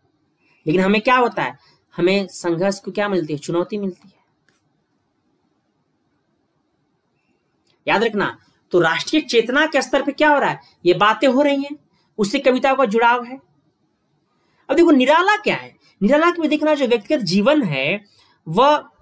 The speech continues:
उस समय की जो साहित्यिक परिवेश है, ध्यान देना, उससे लड़ रहे हैं। इसलिए तो कुकुरमुत्ता लिखे थे, जो प्रयोगवाद,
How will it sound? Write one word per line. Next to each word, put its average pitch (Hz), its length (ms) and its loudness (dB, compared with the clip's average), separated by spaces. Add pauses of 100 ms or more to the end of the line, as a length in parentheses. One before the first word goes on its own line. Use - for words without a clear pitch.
(420)
उस 294 240 -2
समय 294 220 2
की 294 120 -6
जो 302 100 0
साहित्यिक 226 640 -2
परिवेश 226 480 2
है, 180 60 0
ध्यान 180 260 -2
देना, 135 280 -4 (3750)
उससे 233 260 2
लड़ 262 260 2
रहे 240 120 0
हैं। 185 60 2
इसलिए 220 180 -6
तो 226 60 -12
कुकुरमुत्ता 226 460 -4
लिखे 247 260 -4
थे, 285 220 -10 (600)
जो 214 160 2
प्रयोगवाद, 202 720 2